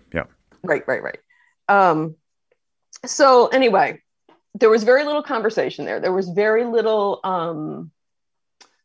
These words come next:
Speaker 2: exploration of feelings, almost none.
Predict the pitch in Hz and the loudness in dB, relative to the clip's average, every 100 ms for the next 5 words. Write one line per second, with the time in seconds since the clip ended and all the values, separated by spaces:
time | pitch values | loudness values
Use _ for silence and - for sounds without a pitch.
0 | _ _ _ _ _ _ _ _ _ _ | _ _ _ _ _ _ _ _ _ _
1 | _ _ _ - 247 247 - 254 254 254 | _ _ _ -4 -4 -4 0 2 2 0
2 | 277 262 254 170 170 175 294 - - 214 | -6 -2 2 2 0 -2 -6 -10 -6 -4
3 | 208 208 170 160 170 214 | -4 -6 -4 -2 -4 -8